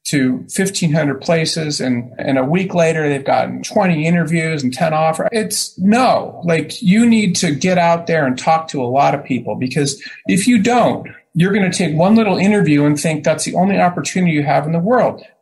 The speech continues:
That's a frickin' insane. Okay. And I'm sorry, but there are so many opportunities out there. There are thirty thousand plus law firms. There are so many places you can work.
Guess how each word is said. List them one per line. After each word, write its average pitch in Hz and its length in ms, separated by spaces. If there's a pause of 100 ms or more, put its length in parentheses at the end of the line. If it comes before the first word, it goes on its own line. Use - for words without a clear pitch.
That's 226 300
a 180 60
frickin' 190 440
insane. 127 720 (260)
Okay. 165 300
And 151 100
I'm 202 140
sorry, 175 460
but 131 400 (100)
there 214 140
are 160 120
so 226 320
many 190 240
opportunities 147 640
out 131 160
there. 208 120
There 180 100
are 143 340 (520)
thirty 254 280
thousand 185 540
plus 160 320
law 151 240
firms. 127 400
There 190 180
are 175 160
so - 380
many 196 240
places 156 460
you 135 100
can 127 200
work. - 340